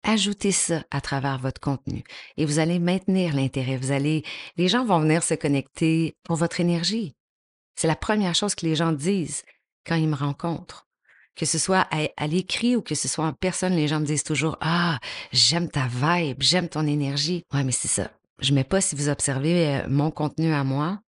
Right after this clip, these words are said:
je mets pas de l'avant mes offres de service. Je mets de l'avant mon énergie. Je mets de l'avant le plaisir, le fun. Parce que c'est aussi à travers ça, moi, que je me nourris.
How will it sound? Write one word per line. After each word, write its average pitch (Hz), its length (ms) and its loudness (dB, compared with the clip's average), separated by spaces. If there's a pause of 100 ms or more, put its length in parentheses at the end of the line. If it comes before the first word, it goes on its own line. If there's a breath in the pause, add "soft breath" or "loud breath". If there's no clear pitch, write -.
(300)
je 135 120 -2
mets 139 100 4
pas - 120 0
de 220 60 -2
l'avant 180 220 2
mes 180 220 0
offres - 440 -6
de 156 140 -4
service. 139 600 -4 (600)
Je 123 120 0
mets 156 140 2
de 156 60 -4
l'avant 131 240 -2
mon 131 160 -2
énergie. 139 600 0
Je - 140 -4
mets 160 120 0
de 151 80 -4
l'avant 139 260 0
le 139 120 0
plaisir, 160 580 0
le 120 140 2
fun. 127 400 -2 (1000 soft breath)
Parce 135 160 -2
que 147 80 -2
c'est 147 180 0
aussi 151 260 0
à 175 60 0
travers 131 360 -2
ça, - 200 -2
moi, 156 360 0
que 135 140 -6
je 123 120 0
me 123 120 0
nourris. 120 380 -4